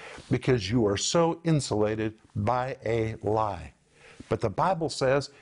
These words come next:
we have the power to dismantle and disassemble and, if need be, bit by bit, begin to take apart those lies that are in our minds.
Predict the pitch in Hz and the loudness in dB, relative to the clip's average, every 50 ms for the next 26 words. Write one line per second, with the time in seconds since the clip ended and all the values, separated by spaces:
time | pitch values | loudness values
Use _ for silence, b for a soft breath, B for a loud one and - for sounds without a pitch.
0 | b b b 90 101 147 180 165 170 156 139 135 135 - - 147 147 147 151 147 | b b b 0 2 2 2 2 2 0 2 0 -2 -2 0 0 0 0 0 -4
1 | 135 - - 131 113 113 110 101 104 143 147 143 - - 151 143 127 123 127 - | -6 -4 -2 0 0 0 0 2 2 2 2 2 0 0 0 2 2 0 0 0
2 | 135 127 127 127 127 B B B B B B B 127 123 117 107 101 151 160 - | 2 2 2 0 -2 B B B B B B B 0 0 0 0 0 0 0 2
3 | - 175 - - 165 143 131 127 127 131 - - 143 131 127 123 110 120 127 151 | 0 0 0 2 0 0 2 2 2 2 2 0 0 2 2 2 2 2 2 2
4 | 180 175 139 117 120 123 117 117 107 101 165 180 180 - - - - - 175 180 | 4 2 2 2 4 2 2 2 2 2 2 2 0 -2 -8 -6 -2 0 2 2
5 | 175 143 127 113 139 131 131 139 - - - 117 120 131 123 117 131 156 170 180 | 0 -2 -2 0 2 2 2 0 -4 -8 -4 -2 0 0 0 2 2 0 0 0
6 | 175 165 - 123 120 - - - 170 175 170 - 180 180 - - - 143 123 131 | 0 0 0 -2 -2 -2 0 0 0 0 2 0 -2 -2 -2 -2 0 0 2 0
7 | 131 - B B B B B B 113 110 - 151 151 156 165 139 131 123 120 131 | -2 -4 B B B B B B 2 4 4 4 4 2 0 -2 -2 0 2 2
8 | 147 147 147 156 156 156 151 139 139 160 156 - - 151 139 139 143 147 143 - | 4 4 2 0 -2 -4 -4 0 0 2 2 2 2 4 4 4 4 2 0 -2
9 | - 135 135 139 143 147 151 - - 131 131 131 135 135 127 131 135 151 180 196 | -2 0 0 0 0 0 -4 -4 -2 0 0 0 0 0 -2 -2 -2 0 0 2
10 | 190 185 185 185 180 180 180 175 170 - | 2 0 0 0 0 0 -2 -2 -4 -4